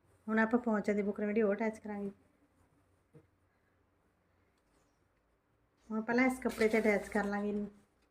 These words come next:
ਇਹ ਜੇਕਰ ਤੁਹਾਡਾ ਜ਼ਿਆਦਾ ਕੱਪੜਾ ਪਤਲਾ ਹੈ ਨਾ, ਤੁਸੀਂ ਜ਼ਿਆਦਾ ਬੁਕ-, ਅਮ, ਕੱਪੜਾ ਲਿਆ ਕਰੋ ਇੱਧਰ, ਇੱਥੇ ਤੱਕ ਆਉਣਾ ਚਾਹੀਦਾ ਤੁਹਾਡਾ ਕੱਪੜਾ, ਬੁਕਰਮ ਕਵਰ ਹੋਣੀ ਚਾਹੀਦੀ ਹੈ।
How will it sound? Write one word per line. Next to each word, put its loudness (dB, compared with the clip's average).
ਇਹ 0
ਜੇਕਰ 6
ਤੁਹਾਡਾ 8
ਜ਼ਿਆਦਾ 6
ਕੱਪੜਾ 4
ਪਤਲਾ 0
ਹੈ 2
ਨਾ, 2
ਤੁਸੀਂ 4
ਜ਼ਿਆਦਾ 0
ਬੁਕ-, -4
ਅਮ, -2
ਕੱਪੜਾ -6
ਲਿਆ 0
ਕਰੋ -2
ਇੱਧਰ, -6
ਇੱਥੇ -4
ਤੱਕ 0
ਆਉਣਾ 2
ਚਾਹੀਦਾ 0
ਤੁਹਾਡਾ -4
ਕੱਪੜਾ, -8
ਬੁਕਰਮ -4
ਕਵਰ 2
ਹੋਣੀ 2
ਚਾਹੀਦੀ -2
ਹੈ। -6